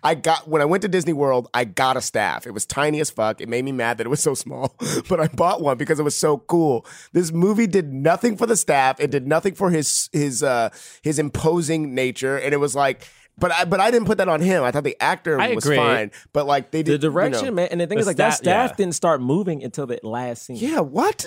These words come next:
Speaker 3: Like, that staff should have been moving the
Speaker 2: Which
Speaker 3: whole freaking movie to me. <sighs> Any-,
Speaker 2: Here,
Speaker 3: oh,
Speaker 2: I, I
Speaker 3: oh.
Speaker 2: do, again, I think it's a combination.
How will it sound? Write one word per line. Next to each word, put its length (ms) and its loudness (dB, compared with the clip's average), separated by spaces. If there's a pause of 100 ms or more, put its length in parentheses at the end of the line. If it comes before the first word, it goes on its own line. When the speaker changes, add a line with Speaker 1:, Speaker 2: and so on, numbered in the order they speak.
Speaker 3:
Like, 160 2
that 140 2
staff 200 2
should 120 -6
have 80 -4
been 80 0
moving 200 -2
the 100 -4
Speaker 2:
Which 120 0
Speaker 3:
whole 160 2
freaking 300 -4
movie 260 -8
to 60 -14
me. 140 -18 (280)
<sighs> 580 -20
Any-, 200 2
Speaker 2:
Here, 240 0
Speaker 3:
oh, 180 -2 (140)
Speaker 2:
I, 240 0
I 100 2
Speaker 3:
oh. 80 -8
Speaker 2:
do, 180 -6
again, 440 -2
I 80 0
think 220 -4
it's 100 -4
a 40 -16
combination. 560 -4